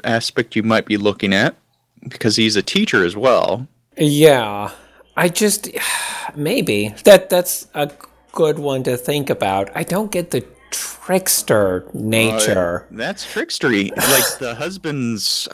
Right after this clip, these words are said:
Speaker 1: I don't know. It never right out says that they, he was given permission to do as he did.
Speaker 2: Right.
Speaker 1: But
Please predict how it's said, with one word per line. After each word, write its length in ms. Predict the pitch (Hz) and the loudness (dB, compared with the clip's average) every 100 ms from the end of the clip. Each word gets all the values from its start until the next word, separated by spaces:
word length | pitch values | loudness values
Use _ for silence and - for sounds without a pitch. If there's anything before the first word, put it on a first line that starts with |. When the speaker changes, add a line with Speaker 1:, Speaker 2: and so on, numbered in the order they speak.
| - | -10
Speaker 1:
I 80 | 131 | -2
don't 300 | 180 185 156 | 0 0 0
know. 300 | 165 202 - | 2 2 4
It 220 | 120 110 | 2 2
never 420 | 139 170 196 160 _ _ - | 2 2 2 2 _ _ -12
right 280 | 113 131 147 | 0 2 4
out 200 | 139 - | 4 2
says 320 | - 127 113 | 2 2 4
that 260 | 107 95 - _ - - _ | 2 2 -2 _ -20 -20 _
they, 240 | 98 101 101 107 _ _ _ | 0 2 2 -2 _ _ _
he 220 | - 107 | -6 -2
was 220 | 104 90 | 0 0
given 340 | - 110 104 95 | 2 2 2 -2
permission 540 | - 92 143 - 117 | -2 2 2 2 -2
to 60 | 98 | -4
do 260 | 98 95 | -2 0
as 120 | 87 82 | 0 -2
he 120 | 85 | -4
did. 340 | 80 78 107 - _ _ - | -4 -2 -6 -12 _ _ 4
Speaker 2:
Right. 320 | 160 127 | 8 10
Speaker 1:
But 40 | 113 | 8